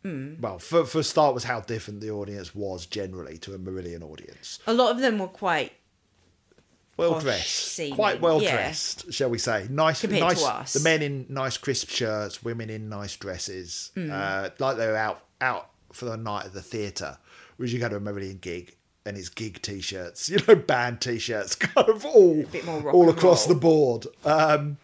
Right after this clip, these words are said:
Speaker 2: yeah, and obviously Genesis fans are kind of on average, I would say, about ten years older than Marillion fans, which
Speaker 1: Right.
Speaker 2: is about right,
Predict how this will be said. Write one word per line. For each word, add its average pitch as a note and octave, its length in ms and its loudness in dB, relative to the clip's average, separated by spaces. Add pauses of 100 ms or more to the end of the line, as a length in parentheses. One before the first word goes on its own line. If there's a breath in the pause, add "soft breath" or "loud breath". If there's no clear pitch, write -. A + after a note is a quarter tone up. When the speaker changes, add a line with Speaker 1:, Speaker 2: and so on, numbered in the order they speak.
(100)
Speaker 2:
yeah, A#2 300 4
and C#3 320 -8
obviously B2 260 0
Genesis B2 320 -2
fans A2 280 -6
are - 40 -8
kind A#2 200 -8
of G#2+ 80 -6
on A2+ 160 -2
average, A2 400 -4
I G#2 80 -4
would G#2+ 180 -6
say, G#2 160 -4
about F#2+ 240 -10
ten G#2 220 -8
years G#2 200 -6
older G2+ 280 -6
than E2+ 180 -14
Marillion F2 440 -12
fans, E2+ 400 -12
which C#3 240 -4
Speaker 1:
Right. E3 200 -2
Speaker 2:
is D3 80 0
about C#3 320 2
right, C3+ 320 2